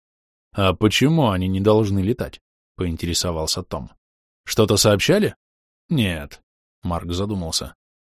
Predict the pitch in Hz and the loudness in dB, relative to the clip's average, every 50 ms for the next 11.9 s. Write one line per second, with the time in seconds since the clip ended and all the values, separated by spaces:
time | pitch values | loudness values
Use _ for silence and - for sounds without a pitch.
0 | _ _ _ _ - 127 139 156 175 175 160 - 147 147 127 - 135 151 151 127 | _ _ _ _ -6 -2 2 4 6 6 6 6 4 4 4 4 4 4 4 4
1 | - 113 101 101 107 113 104 - 123 107 - - 117 104 101 - 117 131 135 131 | 4 2 4 4 4 2 2 2 0 0 2 2 2 2 4 4 4 4 4 2
2 | 131 113 90 82 76 - _ _ _ _ _ _ _ _ - 170 214 190 - - | 2 0 -2 -6 -10 -14 _ _ _ _ _ _ _ _ 0 2 4 4 6 6
3 | 175 156 147 143 139 131 - - 151 135 110 123 113 - 127 110 - - 131 110 | 6 6 6 6 4 4 4 4 4 4 4 4 4 4 2 2 4 2 2 4
4 | - 131 113 - 143 131 113 113 123 117 - - 117 110 110 110 110 110 123 123 | 4 2 2 4 4 4 4 4 2 2 2 2 2 4 4 4 6 4 4 4
5 | 123 113 - - 120 117 107 160 214 208 147 - 127 120 127 135 147 175 196 175 | 4 4 4 4 4 4 6 6 6 6 6 4 4 4 4 4 4 4 2 2
6 | - 110 101 101 - - 135 127 - 131 123 120 127 139 147 127 101 92 80 76 | 2 2 0 2 2 2 0 0 0 0 2 4 4 2 2 0 -4 -8 -10 -12
7 | - _ _ _ _ _ _ _ _ _ _ _ _ _ _ _ - - - - | -14 _ _ _ _ _ _ _ _ _ _ _ _ _ _ _ -10 -8 -6 -4
8 | 90 82 82 85 - - 92 92 92 87 - 139 170 - - 135 - - - 92 | -4 -4 -4 -4 -4 -2 -2 -2 -2 -2 0 -2 -2 -2 -2 -4 -4 -4 -4 -4
9 | 82 - 98 92 - - 98 92 85 - 95 92 87 85 - 95 90 90 92 92 | -4 -4 -4 -4 -4 -4 -4 -2 -4 -4 -4 -4 -4 -4 -4 -4 -4 -4 -2 -2
10 | 98 101 101 104 98 90 76 65 - - _ _ _ _ _ _ _ _ - - | -2 -2 -2 -2 -4 -6 -6 -10 -14 -20 _ _ _ _ _ _ _ _ -16 -12
11 | - - 82 78 - - 80 78 78 80 85 92 - - 80 67 65 | -8 -6 -4 -4 -4 -6 -6 -8 -8 -6 -6 -6 -6 -6 -8 -10 -12